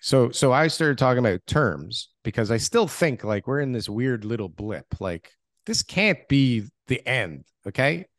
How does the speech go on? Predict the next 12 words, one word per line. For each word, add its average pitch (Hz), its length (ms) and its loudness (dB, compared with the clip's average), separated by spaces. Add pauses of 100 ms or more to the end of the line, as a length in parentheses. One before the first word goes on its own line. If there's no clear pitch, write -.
(280)
This 226 120 -4
can't 294 340 0
be 170 220 4
the 127 240 -2
end 151 380 2
of 110 160 -2
this 113 180 -4
disaster. 107 1000 -6
And 120 200 -2
we 127 80 0
just 143 240 -6
raised 135 460 -8